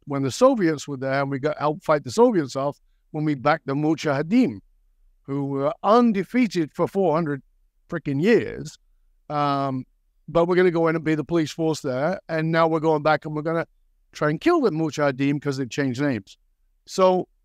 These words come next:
it, like, I'm sorry, Jeff, I, it just, it's like, s-, 'cause I'm geopolitical, you know that, we had a combo. Like, for me, I was like, "Oh,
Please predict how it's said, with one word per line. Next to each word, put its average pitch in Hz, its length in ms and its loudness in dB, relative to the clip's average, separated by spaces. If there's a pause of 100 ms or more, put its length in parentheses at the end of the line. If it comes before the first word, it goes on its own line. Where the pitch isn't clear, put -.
(720)
it, 202 200 0
like, 220 260 4
I'm 180 200 2
sorry, 233 360 4
Jeff, 135 220 -2
I, 156 100 -2
it 151 160 -12
just, - 200 -8 (160)
it's 165 260 -6
like, 156 220 0
s-, - 180 -14 (160)
'cause 151 160 2
I'm 151 240 2
geopolitical, 139 720 0
you 127 80 -4
know 135 200 -2
that, 123 160 -4
we 131 120 -6
had 131 120 -2
a 127 60 -8
combo. 135 420 -4 (920)
Like, 170 220 -2
for 180 200 -2
me, 214 320 2
I 175 60 0
was 156 120 -6
like, 165 240 -2 (380)
"Oh, 185 480 0